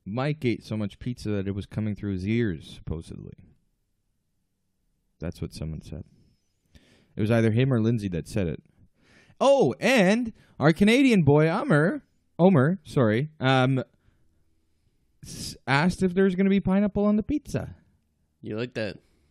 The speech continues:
Speaker 1: I like it. I'm, I'm a big pineapple on pizza fan, as peop-, as people of the podcast may know. And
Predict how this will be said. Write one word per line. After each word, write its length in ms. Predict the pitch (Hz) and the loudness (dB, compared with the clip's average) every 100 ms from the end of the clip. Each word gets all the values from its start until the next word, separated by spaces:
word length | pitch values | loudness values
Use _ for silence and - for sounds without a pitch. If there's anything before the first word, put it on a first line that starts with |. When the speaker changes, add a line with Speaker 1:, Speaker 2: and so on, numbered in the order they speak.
| - | -12
Speaker 1:
I 60 | - | -8
like 300 | 453 440 466 | -6 -4 -4
it. 80 | 302 | -4
I'm, 280 | 107 165 175 | -2 0 0
I'm 320 | 135 208 277 | 0 0 2
a 120 | 196 196 | 2 0
big 460 | 139 143 180 180 | -2 0 0 -2
pineapple 420 | 196 190 214 208 | -4 -2 -2 0
on 120 | 208 208 | 0 0
pizza 320 | 165 - 160 | -2 -4 -6
fan, 440 | 165 160 233 262 - _ _ _ - | -4 -4 -4 -10 -14 _ _ _ -12
as 100 | 135 | -8
peop-, 280 | - 127 - | -4 -6 -4
as 140 | 113 | -6
people 280 | - 127 135 | -4 -4 -2
of 80 | 127 | -4
the 80 | 131 | -4
podcast 520 | 120 117 - 127 135 | -4 -4 -6 -8 -6
may 140 | 120 139 | -6 -4
know. 320 | 98 104 151 _ - - _ _ - - | -2 -4 -8 _ -20 -20 _ _ -20 -8
And 400 | 123 131 131 131 | -2 0 2 0